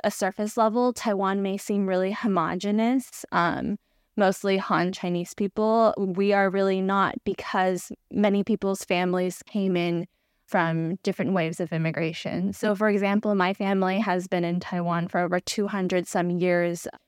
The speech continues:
We came over with one of the first major waves from Fujian, um, which is southern China.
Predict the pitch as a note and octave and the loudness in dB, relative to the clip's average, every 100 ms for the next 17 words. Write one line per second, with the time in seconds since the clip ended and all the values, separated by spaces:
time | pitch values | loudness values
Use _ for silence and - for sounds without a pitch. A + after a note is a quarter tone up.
0 | _ - G#3 - A3 G3 F#3 E3+ F3 E3+ | _ 0 0 0 0 2 2 4 4 4
1 | E3+ F3 F#3 F3 E3+ F3 F3 F3+ - F3 | 2 0 0 2 2 0 -2 -2 -2 -2
2 | F3+ F3+ E3 D#3+ D#3+ D#3+ E3 - - E3+ | 0 0 2 0 0 -2 -6 -12 -4 -2
3 | E3+ F#3 E3+ G#3 G3 G#3 A#3 B3 - F3 | -2 -2 -2 0 2 2 2 0 -2 0
4 | E3+ E3+ F3+ - F3+ E3+ F3 F#3 F#3 G3 | 0 0 -2 -2 -4 0 0 2 0 -2
5 | - G#3 A3 A3+ | 0 2 4 2